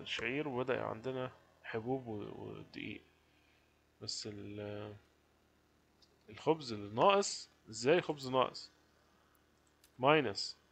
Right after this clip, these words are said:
<laughs> عيل لي هنا تلات عوايل، نسبة التأييد نزلت جامد. لا. لا، لا، لا.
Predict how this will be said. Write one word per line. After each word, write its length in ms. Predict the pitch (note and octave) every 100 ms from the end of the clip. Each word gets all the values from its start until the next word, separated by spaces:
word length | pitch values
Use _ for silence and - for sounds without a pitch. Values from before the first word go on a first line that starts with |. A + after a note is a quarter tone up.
| _ _ _ _ - _
<laughs> 920 | - - A#2+ - - - - - - C3 - - _ _ - - - - - - _ -
عيل 220 | B2+ C#3+
لي 120 | C#3+
هنا 100 | C#3
تلات 280 | C#3+ C3 B2+
عوايل، 380 | A2+ B2 E3 D#3+ -
نسبة 180 | B2 -
التأييد 340 | - - B2+ C3
نزلت 380 | B2 A2 -
جامد. 380 | C#3+ C#3+ A#2 - - - _ _ _ _ _ _ _ _ _ -
لا. 180 | C#3 - - _ _ _ _ _ _ _ _ _
لا، 200 | C3 C3+
لا، 220 | C3 -
لا. 80 | -